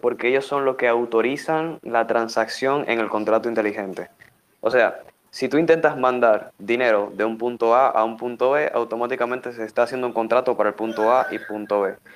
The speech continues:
Pero para que ese contrato se autorice como que es certero, que es real, eh, se necesita de un conjunto de personas dentro de la comunidad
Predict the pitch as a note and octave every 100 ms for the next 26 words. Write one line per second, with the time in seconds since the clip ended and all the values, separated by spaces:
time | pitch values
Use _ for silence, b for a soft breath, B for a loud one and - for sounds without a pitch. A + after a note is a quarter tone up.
0 | B _ - A#2 A#2+ A#2+ A#2+ A#2+ B2+ B2+
1 | D3+ D3 C#3+ D3 C#3+ A2+ A#2 - - A2+
2 | A2+ A2+ B2 C#3 C3 A2+ A2 A2 A2+ A#2+
3 | - - A2 - C3+ A2 B2 _ _ -
4 | G2+ G2+ - A2 G#2+ A2+ G2+ A2+ - _
5 | _ _ _ - A2+ A2+ G#2+ - - B2
6 | B2 A#2+ C3 C#3+ C#3+ B2 A#2+ A#2+ C#3+ C#3
7 | C#3 D#3+ C3+ C3 B2+ B2+ - C3+ B2+ -
8 | - A#2 A#2 A#2+ A#2 A#2+ B2 C#3 C3 C3